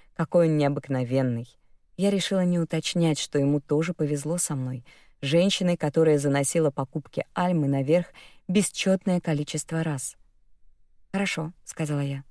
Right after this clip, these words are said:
«Скоро он станет твоим мужем». «О, насчёт этого не уверена», — усмехнулась я. Она, понимающе усмехнулась в ответ. «Быть замужем чудесно».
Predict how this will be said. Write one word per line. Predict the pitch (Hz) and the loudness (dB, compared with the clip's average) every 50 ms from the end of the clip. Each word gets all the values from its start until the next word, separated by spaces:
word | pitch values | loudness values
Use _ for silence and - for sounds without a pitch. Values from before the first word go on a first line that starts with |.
| _ _ _ - _ _ _ - _ _ _ - - _ _ _ _ | _ _ _ -20 _ _ _ -20 _ _ _ -20 -20 _ _ _ _
«Скоро | - - - - - 127 120 123 131 135 143 160 170 | -12 -12 -12 -8 -2 0 2 4 4 4 4 2 2
он | 170 165 170 | 2 0 0
станет | - - - 127 123 127 131 135 - | -2 -4 -4 -2 0 0 0 -2 -2
твоим | - 127 135 139 135 131 139 | 0 2 2 4 4 2 2
мужем». | 127 123 143 156 151 131 147 143 135 123 120 - _ _ _ _ _ _ _ - | 2 4 4 4 4 4 4 2 2 0 -2 -8 _ _ _ _ _ _ _ -10
«О, | - 160 | -8 -6
насчёт | 147 143 147 143 - 180 170 175 | -4 -4 -6 -2 -2 -2 -2 -2
этого | 175 - 175 175 | -4 -2 0 2
не | 175 175 | 2 2
уверена», — | 180 180 165 147 139 131 131 127 131 131 - - - _ _ - | 2 2 0 0 -2 -2 -2 -4 -6 -6 -10 -14 -20 _ _ -12
усмехнулась | 147 - - 139 135 - - 131 131 131 - - - | -10 -6 -6 -6 -6 -4 -2 -2 -2 -2 -4 -4 -6
я. | 123 120 123 - _ _ _ _ _ _ | -6 -8 -8 -12 _ _ _ _ _ _
Она, | - 175 214 233 | -2 0 0 0
понимающе | - 170 151 143 147 151 151 147 139 - - 131 | 0 0 0 0 2 2 0 0 -2 -2 -4 -4
усмехнулась | 123 120 - - 127 123 - - 143 170 180 165 - - | -4 -4 -4 -4 -4 -4 -4 -2 0 0 0 -2 -2 -4
в | - | -4
ответ. | 135 - - - - - - - - _ _ - - _ _ - _ _ _ - | -4 -4 -6 -8 -8 -8 -12 -20 -20 _ _ -20 -20 _ _ -20 _ _ _ -2
«Быть | 135 - 269 233 165 | 0 0 0 -2 -2
замужем | 131 131 131 135 151 127 117 120 123 123 123 | 0 0 2 2 0 0 -2 -2 -2 -2 0
чудесно». | - 175 143 117 139 143 143 143 - - 131 123 127 | 0 0 2 4 4 4 4 4 4 2 2 0 0